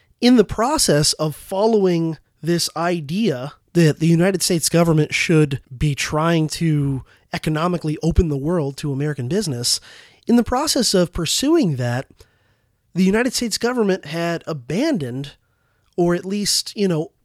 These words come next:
become hypocrites on, a lot of the principles that supposedly were the defining principles of the United States government as such. Principles such as those articulated in the Declaration of Independence about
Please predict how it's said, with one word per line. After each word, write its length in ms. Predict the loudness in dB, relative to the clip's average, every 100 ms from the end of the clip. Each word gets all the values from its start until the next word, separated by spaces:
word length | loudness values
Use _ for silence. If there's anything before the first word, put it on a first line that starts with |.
| _ _ -16 -16 -14 -8
become 280 | -6 -4 -6
hypocrites 600 | -4 -6 -4 -4 -4 -4
on, 360 | -6 -4 -6 -8 -18 -20 -4
a 80 | 0
lot 340 | 2 2 0
of 120 | 0 -2
the 80 |
principles 720 | -4 -2 -2 0 -2 -2 -4 -6
that 140 | -6
supposedly 840 | -6 -6 -6 0 0 0 -2 -4
were 140 | -4 -2
the 80 | -4
defining 500 | -4 -6 -6 -6 -6
principles 500 | -8 -6 -8 -8 -6
of 80 |
the 100 | -6
United 320 | -4 -4 -4 -6
States 260 | -8 -10
government 440 | -8 -6 -2 -2 -4
as 160 | -4
such. 540 | -4 -4 -6 -6 -10 -10 -20 -20 -8
Principles 500 | -4 -2 -2 -4 -4
such 320 | -2 -4 -2
as 440 | -2 -2 -2 -4 -6 -20 -12
those 380 | -2 2 2 0
articulated 640 | -4 -4 -2 0 0 0
in 100 | -2
the 60 | -2
Declaration 520 | -4 -4 -4 -4 -4
of 80 | -4
Independence 560 | -4 -6 -4 -4 -6
about 320 | -6 -4 -6